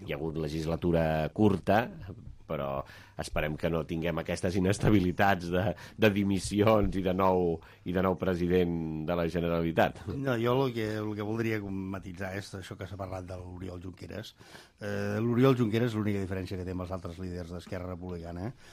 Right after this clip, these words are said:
Speaker 2: és que té una experiència, a part de que és, és una persona, doncs, mm, acadèmicament sòlida,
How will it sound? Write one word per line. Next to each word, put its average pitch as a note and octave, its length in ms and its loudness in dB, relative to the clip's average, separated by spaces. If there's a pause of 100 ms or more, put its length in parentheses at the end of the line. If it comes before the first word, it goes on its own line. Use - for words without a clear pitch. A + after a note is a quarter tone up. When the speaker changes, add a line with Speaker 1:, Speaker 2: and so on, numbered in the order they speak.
(200)
Speaker 2:
és A#2+ 160 -2
que B2 120 0
té A#2 100 0
una A2 160 2
experiència, G2 480 -6
a - 80 -14
part G2+ 180 0
de F2 80 -8
que F2 140 -8 (140)
és, - 100 -20 (160)
és E2+ 100 -12
una F2 140 -8
persona, F2 320 -10
doncs, D#2+ 220 -18 (420)
mm, D#2+ 640 -12
acadèmicament F#2 580 -8
sòlida, F#2+ 400 -8